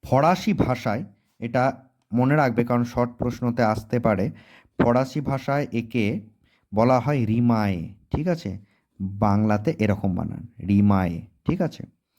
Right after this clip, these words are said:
আর ইংরাজি যদি লিখি, তাহলে আর আই এম এ ওয়াই ই, রিমায়ে বলা হয়। কাকে? বার্গস্টুন্ডকে। যার অর্থ কি? পার্বত্য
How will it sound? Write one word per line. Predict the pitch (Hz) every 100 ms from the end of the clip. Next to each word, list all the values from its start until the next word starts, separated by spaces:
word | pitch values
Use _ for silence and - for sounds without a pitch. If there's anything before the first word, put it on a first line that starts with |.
| - - -
আর | 107 117 123
ইংরাজি | 151 180 202 190
যদি | 180 175 139
লিখি, | 120 110 143
তাহলে | 208 131 117 120 110 101 - _ _ 104 110
আর | 120 131 - 107 104
আই | 107 120 117 - 113
এম | 120 139 - - 107 104
এ | 143 202 - _ _
ওয়াই | 95 104 104 160 - -
ই, | 92 78 _ _ 107
রিমায়ে | 127 131 131 127
বলা | 101 98 90
হয়। | 101
কাকে? | 117 117 196 120 104
বার্গস্টুন্ডকে। | 104 127 - - _ 135 120 - 82 80 _ _ _ -
যার | 98 135 156 -
অর্থ | 123 151 - 202
কি? | 196 202 233 262 - _ _ _ _ -
পার্বত্য | 135 143 151 165 170 -